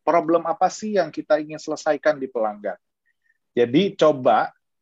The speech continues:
lakukan sama seperti tadi kayak Pak Adit. Kita perlu belajar mengenai customer experience, kita perlu bertanya, kita pengen, perlu ngobrol, memahami apa yang dibutuhkan sama pelanggan. Coba cek apa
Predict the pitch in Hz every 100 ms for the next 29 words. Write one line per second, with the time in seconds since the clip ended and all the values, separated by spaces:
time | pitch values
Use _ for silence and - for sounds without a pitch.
0 | - 143 147 139 165 160 127 131 170 -
1 | - 127 - 131 131 135 139 135 120 110
2 | 107 95 139 139 - - 208 208 143 139
3 | 131 123 110 127 170 143 117 127 127 -
4 | 120 110 107 - 120 117 120 135 139 -
5 | 123 147 151 - 131 127 127 120 _ 156
6 | 143 - 139 139 156 165 143 131 127 -
7 | 143 139 123 127 131 _ 135 139 127 123
8 | 123 131 131 127 143 170 170 143 147 165
9 | 156 180 143 131 123 120 117 104 104 98
10 | 98 90 - _ _ _ _ _ _ 160
11 | 165 180 - 143 - _ _ _ _ -
12 | 139 -